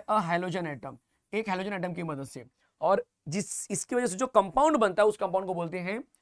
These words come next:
हैलोजन डेरिवेटिव्स। क्या बोलते हैं? हैलोजन डेरिवेटिव्स बोलते हैं। जैसे सीएच थ्री सी एल हो सकता है, सी सिक्स एच फ़ाइव बी आर हो सकता है,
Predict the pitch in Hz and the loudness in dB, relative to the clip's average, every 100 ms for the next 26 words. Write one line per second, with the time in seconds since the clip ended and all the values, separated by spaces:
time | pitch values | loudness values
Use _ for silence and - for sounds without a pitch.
0 | _ _ _ - 160 180 185 170 208 226 | _ _ _ -6 -2 -2 -2 -2 -4 -6
1 | - _ 147 135 165 156 143 135 131 - | -12 _ -10 -6 -4 -4 -6 -10 -10 -2
2 | 208 202 214 247 - _ _ - 165 185 | 0 0 -4 -10 -12 _ _ -4 -2 0
3 | 226 190 170 156 143 135 160 170 196 - | -2 -2 -4 -6 -6 -6 -6 -2 -2 -2
4 | 185 160 196 156 180 170 165 - 170 151 | -2 -2 -6 -4 -2 -2 -6 -4 -4 -4
5 | _ _ - - 220 - - - 190 - | _ _ -12 -8 -6 -6 -6 -4 -2 2
6 | 196 175 156 180 202 175 170 156 170 160 | 2 0 -4 0 2 2 -2 -4 -2 -2